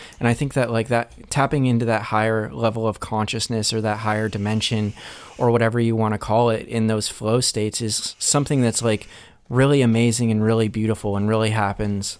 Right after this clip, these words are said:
a lot. And I think that, like, the best things that I say, like, whether it's with clients, whether it's with other people, the most powerful and the most beautiful experience are always spirit driven. You know what I mean? It's from that connection. It's from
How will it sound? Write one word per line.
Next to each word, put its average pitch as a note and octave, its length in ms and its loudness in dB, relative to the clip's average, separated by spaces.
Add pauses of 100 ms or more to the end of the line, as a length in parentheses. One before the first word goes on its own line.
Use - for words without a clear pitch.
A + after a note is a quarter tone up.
a A2 80 -2
lot. G#2+ 300 2
And G#2 80 -4
I - 60 0
think D#3+ 200 -2
that, B2 160 -2
like, A2+ 140 -2
the A2+ 80 -2
best A2 320 -4
things G#2+ 280 -2
that G#2+ 120 -2
I G#2+ 180 0
say, A2+ 400 0 (380)
like, A2+ 180 0
whether A2+ 260 4
it's G#2+ 120 -4
with A2 160 -4
clients, B2+ 500 2
whether A#2+ 240 2
it's A#2 160 0
with A#2+ 140 0
other A2+ 240 2
people, C3+ 480 -2 (340)
the C3+ 80 2
most B2 260 4
powerful B2+ 680 4
and C3+ 180 2
the A#2 60 4
most A2+ 480 0
beautiful A#2+ 680 0 (440)
experience A2 640 0
are A2 140 0
always G#2+ 500 -2
spirit G2+ 560 -2
driven. G2 480 -6
You A2 140 -2
know G#2+ 100 0
what G#2 100 -2
I G#2+ 80 -2
mean? G#2+ 200 0
It's G#2 140 -2
from G#2+ 360 0
that G2+ 220 -4
connection. G#2 400 -4
It's G#2 120 -6
from A2 540 -2